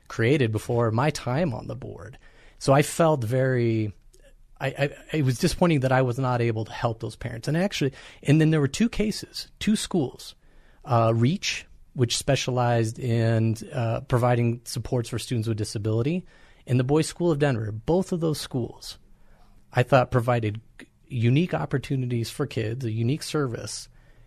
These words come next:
that were, were, did not recruit enough kids, did not have the finances in place to be able to survive, and they closed. Both times, I advocated for the district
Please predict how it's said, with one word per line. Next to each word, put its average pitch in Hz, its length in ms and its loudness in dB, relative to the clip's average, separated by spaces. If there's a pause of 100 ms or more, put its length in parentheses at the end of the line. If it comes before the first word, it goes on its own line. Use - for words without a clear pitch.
(240)
that 117 280 2
were, 117 460 2 (220)
were, 120 300 2 (200)
did 120 140 0
not 151 260 2
recruit 147 300 -2
enough 139 200 -2
kids, - 520 -6 (180)
did 123 120 -4
not 131 200 -2
have 139 220 -2
the 123 40 -4
finances 127 640 -2
in 113 100 -2
place 117 300 -4
to - 100 -8
be 117 140 -2
able 120 140 -2
to 110 60 -8
survive, 113 500 -6
and 147 100 2
they 165 80 2
closed. - 480 -4 (400)
Both 160 240 4
times, 127 560 -2 (320)
I 135 260 0
advocated 123 720 2
for 120 180 -4
the 110 100 -2
district - 640 -4